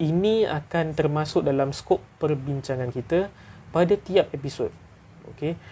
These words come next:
Ha, jadi apakah yang perlu dihiasi, ciri-ciri yang perlu ada dalam,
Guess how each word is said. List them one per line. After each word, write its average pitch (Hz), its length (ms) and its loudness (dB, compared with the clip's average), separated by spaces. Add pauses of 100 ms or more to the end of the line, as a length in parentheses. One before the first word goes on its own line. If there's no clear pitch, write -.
(420)
Ha, 110 160 -6
jadi 123 380 0
apakah - 720 -2 (240)
yang 117 560 -2 (340)
perlu 143 680 2
dihiasi, 135 840 -4
ciri-ciri 139 480 0
yang 135 140 -2
perlu 139 260 -2
ada 135 300 2
dalam, 117 420 -4